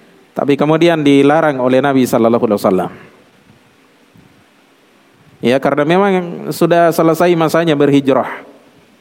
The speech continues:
Allah sudah tutup pintu hijrah bagi sahabat-sahabat yang lainnya. Ya. Setelah terjadinya Fathu Makkah,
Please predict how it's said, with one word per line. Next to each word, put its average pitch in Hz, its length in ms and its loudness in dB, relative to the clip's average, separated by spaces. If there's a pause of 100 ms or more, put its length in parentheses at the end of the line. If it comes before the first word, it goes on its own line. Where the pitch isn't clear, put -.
(680)
Allah 127 240 0
sudah 147 240 0
tutup 180 480 -2
pintu 185 400 0
hijrah 170 380 2
bagi 160 500 0 (560)
sahabat-sahabat 156 1400 -2
yang 143 160 0
lainnya. 151 640 -2 (1080)
Ya. 151 400 -2 (1800)
Setelah 151 480 -2
terjadinya 139 800 0
Fathu 156 480 -4
Makkah, 151 400 0